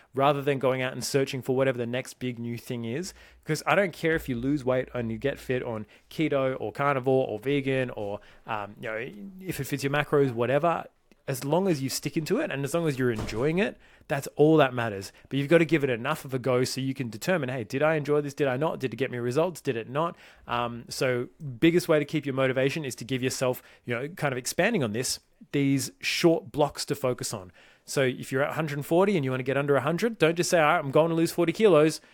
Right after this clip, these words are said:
and that's all you're thinking about is that forty kilo mark. You've gotta have those mini goals along the way. Usually for a lot of people, it's increments of five or ten kilos. So cool, drop to one thirty-five, celebrate. Drop below one thirty, celebrate, enjoy, awesome.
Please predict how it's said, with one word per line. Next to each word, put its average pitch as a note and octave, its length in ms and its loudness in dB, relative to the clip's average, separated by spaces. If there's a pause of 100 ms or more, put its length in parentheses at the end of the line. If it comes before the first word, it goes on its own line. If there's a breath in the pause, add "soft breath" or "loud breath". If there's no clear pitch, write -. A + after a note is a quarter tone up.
(140)
and B2 100 -2
that's C3 220 0
all C#3+ 180 6
you're C#3+ 100 4
thinking D#3 360 -2
about A#2+ 240 2
is A#2 80 -2
that A#2+ 180 -2
forty B2+ 240 0
kilo F3 320 2
mark. A2+ 340 -4 (280 loud breath)
You've A2+ 120 -14
gotta E3 160 4
have E3 120 2
those C#3 200 6
mini D#3 200 0
goals B2+ 280 0
along C#3+ 200 -2
the D#3 80 0
way. D#3 320 4
Usually D#3 360 2
for D#3+ 120 -2
a D3 60 4
lot D#3 80 4
of D#3+ 60 -2
people, F#3 280 -2
it's - 180 -10
increments D3+ 400 -2
of B2+ 100 -8
five C#3 300 0
or C#3+ 100 0
ten C#3+ 240 -2
kilos. D3+ 500 -2 (240 loud breath)
So B2 220 -4
cool, A#2+ 260 0 (240)
drop D3 200 0
to C#3+ 80 -2
one D#3+ 140 2
thirty-five, D3+ 640 4 (140 soft breath)
celebrate. A#2 540 0
Drop B2 180 0
below C#3 200 6
one D#3+ 220 2
thirty, C#3+ 420 2 (120)
celebrate, B2 580 0
enjoy, A#2+ 480 0 (160)
awesome. D#3 380 0